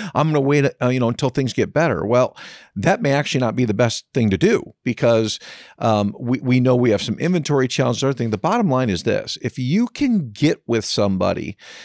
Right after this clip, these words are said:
um, a-, and you can really see them, and, and you can do this through virtual connection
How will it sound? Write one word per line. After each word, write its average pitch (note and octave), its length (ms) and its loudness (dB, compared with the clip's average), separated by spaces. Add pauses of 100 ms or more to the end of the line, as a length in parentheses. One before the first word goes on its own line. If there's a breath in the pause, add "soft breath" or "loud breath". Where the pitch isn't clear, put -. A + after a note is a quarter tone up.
(340 loud breath)
um, G#2+ 420 0 (180)
a-, B2+ 180 -2
and B2+ 180 2
you E3 140 2
can G#3 220 0
really D#3+ 240 2
see E3+ 200 -2
them, G#2+ 300 0
and, B2+ 260 2
and A#2+ 200 0
you F3 100 4
can A3+ 200 -2
do C3+ 160 2
this B2+ 260 -2
through G#2 560 0 (260 loud breath)
virtual C3 960 2
connection F3+ 560 0